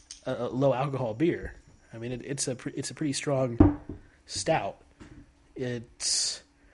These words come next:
won several awards, won the People's Choice Award in Brickskeller, D C, the silver medal at the Cheers One World Beer Festival, silver medal at the World Beer Cup in nineteen ninety-six. Frederick Brewing Company is bigger than I thought. They have a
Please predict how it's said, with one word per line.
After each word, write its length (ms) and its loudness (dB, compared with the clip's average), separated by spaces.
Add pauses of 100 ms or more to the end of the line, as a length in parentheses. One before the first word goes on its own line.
(300)
won 220 4
several 320 6
awards, 460 6
won 120 2
the 60 -4
People's 340 -4
Choice 320 0
Award 480 2 (380)
in 380 -4 (340)
Brickskeller, 760 2
D 160 2
C, 440 2 (220)
the 60 -10
silver 280 4
medal 280 6
at 60 -2
the 100 -4
Cheers 400 0
One 340 0
World 280 2
Beer 180 2
Festival, 540 -4 (420)
silver 220 2
medal 180 6
at 40 2
the 80 0
World 240 2
Beer 160 0
Cup 220 -2
in 80 -4
nineteen 300 -2
ninety-six. 640 -2 (680)
Frederick 380 4
Brewing 260 8
Company 320 2
is 200 2 (120)
bigger 240 6
than 120 2
I 80 0
thought. 300 -4
They 100 -4
have 240 2
a 240 -4